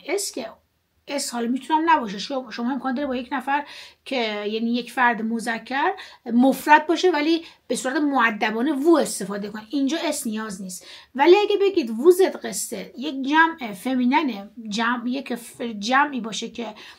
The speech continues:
یعنی دو نفر، سه نفر باشن و مؤنث باشن و جمع باشن باید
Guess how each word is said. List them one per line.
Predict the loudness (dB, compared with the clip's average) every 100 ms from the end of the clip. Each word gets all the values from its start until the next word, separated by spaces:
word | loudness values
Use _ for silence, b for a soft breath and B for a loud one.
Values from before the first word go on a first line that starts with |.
| B -6
یعنی | -4 -2 -2 -2
دو | 0
نفر، | 0 -4 -10
سه | -10 -4
نفر | -4 -4 -8
باشن | -8 -10 -10 -6
و | -4 0
مؤنث | 0 0 0 0 -2 -4
باشن | -8 -6
و | -4
جمع | -4 -2 -2
باشن | -4 -6 -4
باید | -4 -4